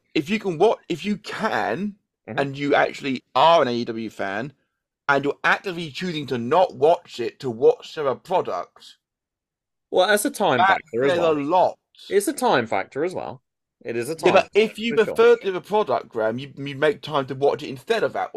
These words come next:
Speaker 2: You've
Speaker 1: Whatever.
Speaker 2: just said you don't have time to make a Christmas cracker that's five minutes long 'cause you have too much going on in your life. So don't go start dictating to
Speaker 1: I
Speaker 2: me
Speaker 1: said,
Speaker 2: that
Speaker 1: no,
Speaker 2: you
Speaker 1: no,
Speaker 2: don't have,
Speaker 1: no, no.
Speaker 2: uh, that I don't have time to watch
Speaker 1: That,
Speaker 2: something.
Speaker 1: uh,
Speaker 2: But then
Speaker 1: no, no,
Speaker 2: you
Speaker 1: I'm,
Speaker 2: say
Speaker 1: I'm
Speaker 2: the exact
Speaker 1: agree-,
Speaker 2: same thing yourself.
Speaker 1: I'm ag-, no, I'm agreeing with you on that side of things.
Speaker 2: Okay.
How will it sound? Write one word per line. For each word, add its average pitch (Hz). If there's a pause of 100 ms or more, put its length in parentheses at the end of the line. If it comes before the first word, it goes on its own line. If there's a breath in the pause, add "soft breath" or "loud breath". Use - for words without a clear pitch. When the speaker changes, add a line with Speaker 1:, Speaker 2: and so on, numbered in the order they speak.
Speaker 2:
You've 381
Speaker 1:
Whatever. -
Speaker 2:
just 370
said 254
you 240
don't 247
have 233
time 226
to 208
make 202
a 185
Christmas 190
cracker 156
that's 120
five 139
minutes 131
long 127
'cause 113
you 120
have 113
too 127
much 117
going 110
on 104
in 98
your 95
life. 82
So 104
don't 160
go 143
start 123
dictating 110
to 139
Speaker 1:
I 156
Speaker 2:
me 156
Speaker 1:
said, 202
Speaker 2:
that 208
Speaker 1:
no, 131
Speaker 2:
you 123
Speaker 1:
no, -
Speaker 2:
don't 127
have, 120
Speaker 1:
no, 151
no. -
Speaker 2:
uh, 123
that 123
I 127
don't 127
have 120
time 110
to 101
watch 98
Speaker 1:
That, -
Speaker 2:
something. 104
Speaker 1:
uh, 185
Speaker 2:
But 190
then -
Speaker 1:
no, 226
no, 226
Speaker 2:
you 220
Speaker 1:
I'm, 190
Speaker 2:
say -
Speaker 1:
I'm 202
Speaker 2:
the 190
exact 233
Speaker 1:
agree-, -
Speaker 2:
same 120
thing 120
yourself. -
Speaker 1:
I'm 185
ag-, 165
no, 220
I'm 208
agreeing 190
with 226
you 202
on 165
that 180
side 123
of 110
things. 107
Speaker 2:
Okay. 78